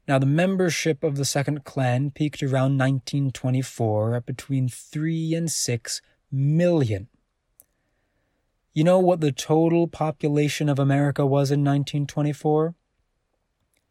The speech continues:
A hundred and fourteen million.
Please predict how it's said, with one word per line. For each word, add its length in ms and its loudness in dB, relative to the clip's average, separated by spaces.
A 100 0
hundred 460 0
and 160 0
fourteen 960 -2
million. 540 -2